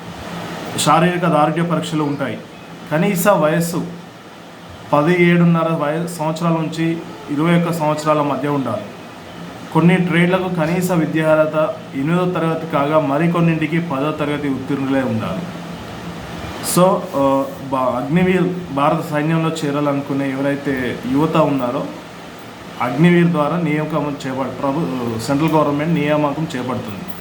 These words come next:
So, ఇది రెండు వేల ఇరవై ఐదు ఏప్రిల్ పదో తేదీ వరకు మనం అప్లై చేసుకోవచ్చు. అయితే దీనికి ఎగ్జామ్స్ రీజనల్ లాంగ్వేజ్ తెలుగు, తమిళ్తో పాటు పదమూడు లాంగ్వేజ్లో ఇది మనం ఎగ్జామ్ రాయొచ్చు.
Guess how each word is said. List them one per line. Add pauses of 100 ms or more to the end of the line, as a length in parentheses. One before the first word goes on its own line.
(800)
So,
ఇది
రెండు
వేల
ఇరవై
ఐదు
ఏప్రిల్
పదో
తేదీ
వరకు
మనం
అప్లై
చేసుకోవచ్చు. (1200)
అయితే
దీనికి
ఎగ్జామ్స్ (1600)
రీజనల్
లాంగ్వేజ్ (320)
తెలుగు,
తమిళ్తో
పాటు (160)
పదమూడు
లాంగ్వేజ్లో
ఇది
మనం (180)
ఎగ్జామ్
రాయొచ్చు.